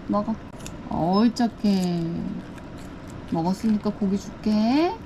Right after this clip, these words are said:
어이, 착해. 어이구, 착하다. 우리 포범이가 제일 잘하네. 우리 포범이만 고기 줘야겠다. 아이고, 잘했어요. 우리 포범이 고기 줄게. 아이, 잘했어요. 안 먹으면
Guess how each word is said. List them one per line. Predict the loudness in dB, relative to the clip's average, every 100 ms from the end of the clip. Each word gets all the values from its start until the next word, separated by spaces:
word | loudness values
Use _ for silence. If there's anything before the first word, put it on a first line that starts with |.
| -10 -2
어이, | 2 6 6 4
착해. | 2 -2 0 2 2 2 0 -2 -4 -8 -12 -14 -14 -12 -12 -12 -10 -6
어이구, | 0 4 6 6 4
착하다. | 2 2 4 4 4 4
우리 | 2
포범이가 | 2 2 2 0 0
제일 | 2 2
잘하네. | 2 2 2 2 2 2 2 2
우리 | 0 -2
포범이만 | -2 0 2 4 4 2
고기 | 0 0
줘야겠다. | 0 -2 -4 -4 -4 0 2
아이고, | 2 -2
잘했어요. | 0 0 0 -2 -2
우리 | -2
포범이 | 0 -2 -2 -4
고기 | -2 -2 -2
줄게. | -6 -6 -4 -2 0 0 -2 -4 -6 -10 -10 -10 -10 -10 -10 -10 -10 -6 0
아이, | 4 4 4
잘했어요. | 2 0 -2 0 2 4 4 4 4 4 2 2 0 -2 -4 -4 -6 -8 -10 -12 -14 -14 -14 -12 -12 -12 -10 0
안 | 4
먹으면 | 4 4 4 6 4